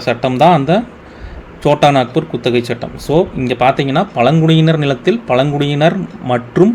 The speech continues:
பழங்குடியினர் அல்லாதோரும் நுழைவது தடுக்கப்பட்டதுன்னு இருக்கு. அப்போ பழங்குடியினர் அங்க இருக்கலாம், பழங்குடியினர் அல்லாதோர் நுழைவது தடுக்கப்பட்டது. ஓகேங்களா? So, அப்படி தான் வரணும். So,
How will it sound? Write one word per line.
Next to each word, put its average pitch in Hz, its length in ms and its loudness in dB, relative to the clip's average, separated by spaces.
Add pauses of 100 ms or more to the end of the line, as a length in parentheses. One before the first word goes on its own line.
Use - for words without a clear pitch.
பழங்குடியினர் 139 600 0 (180)
அல்லாதோரும் 151 720 4
நுழைவது 135 440 0 (300)
தடுக்கப்பட்டதுன்னு 123 640 -2
இருக்கு. 147 200 -4
அப்போ 135 240 -4 (100)
பழங்குடியினர் 160 720 2 (580)
அங்க 127 180 -2
இருக்கலாம், 139 380 0 (180)
பழங்குடியினர் 160 720 2
அல்லாதோர் 147 540 2
நுழைவது 135 440 0 (580)
தடுக்கப்பட்டது. 120 680 -2 (260)
ஓகேங்களா? 113 340 -2 (560)
So, 135 140 -4
அப்படி 123 240 -2
தான் 117 160 2
வரணும். 120 320 -2 (800)
So, 123 80 -4